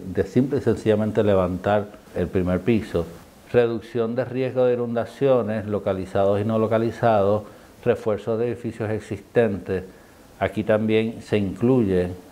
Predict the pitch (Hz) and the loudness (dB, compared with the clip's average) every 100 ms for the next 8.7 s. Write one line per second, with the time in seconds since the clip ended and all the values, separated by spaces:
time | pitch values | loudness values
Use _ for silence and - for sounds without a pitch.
0 | 82 95 104 95 101 98 - - 101 95 | -6 2 2 2 0 -4 -4 -2 0 -2
1 | - 104 95 98 101 110 107 - - 98 | -4 -2 0 0 0 -2 -6 -12 -6 -2
2 | 92 90 90 98 101 95 - 87 - 95 | 0 2 2 4 2 0 -2 -6 -4 -2
3 | 95 101 - 117 90 87 90 - 90 98 | -2 -4 0 -2 -2 -6 -8 -8 -2 -2
4 | 98 101 98 101 98 98 - 101 95 98 | -2 2 2 2 0 -2 0 0 2 0
5 | 98 - 98 - 80 78 - - - - | -2 -4 -8 -8 -10 -12 -16 -20 -20 -20
6 | - - - - - 110 104 110 107 104 | -20 -20 -20 -20 -6 -4 0 0 -2 -4
7 | 110 - 107 101 113 - 117 113 113 110 | -6 -4 -4 -2 -4 0 0 0 -2 -2
8 | 110 117 120 120 107 92 95 | -2 -2 0 0 0 -4 -6